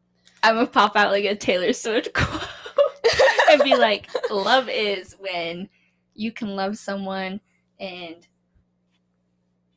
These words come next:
Speaker 1: they, and you, you could still love someone with, when they give up on you." Shit like that. But
Speaker 2: Right.
Speaker 1: that's cheesy. Um, I don't know. Honestly, I don't know what love is.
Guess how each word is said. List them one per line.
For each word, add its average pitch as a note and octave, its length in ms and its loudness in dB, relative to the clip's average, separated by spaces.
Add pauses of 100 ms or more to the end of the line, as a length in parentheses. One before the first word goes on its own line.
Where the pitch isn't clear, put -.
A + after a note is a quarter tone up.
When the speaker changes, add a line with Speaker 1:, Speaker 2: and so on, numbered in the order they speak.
(200)
Speaker 1:
they, F#3+ 440 -10
and G3+ 120 -10
you, G3 220 -10
you G3+ 100 -12
could G3+ 140 -14
still F#3 160 -12
love F3+ 180 -6
someone F3+ 360 -12
with, - 100 -18 (380)
when E3+ 160 -12
they A2+ 100 -14
give F#2 140 -10
up - 180 -12
on E2+ 100 -16
you." - 160 -20 (300)
Shit - 300 -14
like - 120 -20
that. - 220 -16 (260)
But - 280 -6
Speaker 2:
Right. A3+ 180 -4
Speaker 1:
that's A3 380 -2 (260)
cheesy. E3+ 340 -6 (520)
Um, G3+ 360 -6 (1700)
I G#3 80 -12
don't C#4 100 -6
know. D4 240 -2
Honestly, A#3+ 340 -4
I A#3 120 -2
don't B3 100 -2
know A#3+ 120 0
what G#3 80 -2
love G#3 160 -2
is. A#3+ 280 -2